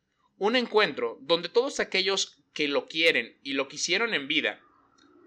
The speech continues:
se reúnan para despedirlo. Es importante también recordar que las emociones a lo largo del duelo irán cambiando.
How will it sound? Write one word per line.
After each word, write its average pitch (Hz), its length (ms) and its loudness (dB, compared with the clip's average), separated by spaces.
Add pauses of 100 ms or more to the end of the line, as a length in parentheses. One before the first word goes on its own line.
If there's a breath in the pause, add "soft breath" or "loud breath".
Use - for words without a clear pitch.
(260)
se 165 200 2
reúnan 175 500 4
para 151 160 4
despedirlo. 117 640 -2 (1400)
Es 220 140 -2
importante 185 560 0
también 139 360 0
recordar 156 540 0 (320 loud breath)
que 170 80 2
las 175 180 2
emociones 220 480 -2
a 214 60 2
lo 185 100 0
largo 175 280 2
del 147 180 4
duelo 147 260 4
irán 143 240 2
cambiando. 131 560 0